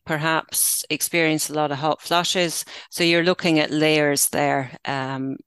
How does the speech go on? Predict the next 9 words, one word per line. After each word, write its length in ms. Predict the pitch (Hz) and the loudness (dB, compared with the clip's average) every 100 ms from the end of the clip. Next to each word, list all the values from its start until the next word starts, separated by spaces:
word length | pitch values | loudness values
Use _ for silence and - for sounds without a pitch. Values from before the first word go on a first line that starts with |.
| _ - | _ -6
less 320 | 151 151 - | 0 0 0
is 120 | 139 | -2
more. 280 | 147 147 135 - _ _ _ - _ _ _ _ _ | -4 -4 -6 -10 _ _ _ -20 _ _ _ _ _
In 180 | - 156 | -2 -2
terms 340 | 143 180 165 156 | 0 0 0 -2
of 140 | - | -4
pelvic 360 | 160 160 151 - | -2 -2 -2 -10
floor, 520 | - 170 180 208 185 - - - | -4 0 4 4 0 -8 -16 -6
um, 580 | 147 147 147 147 147 | -4 -2 0 -2 -2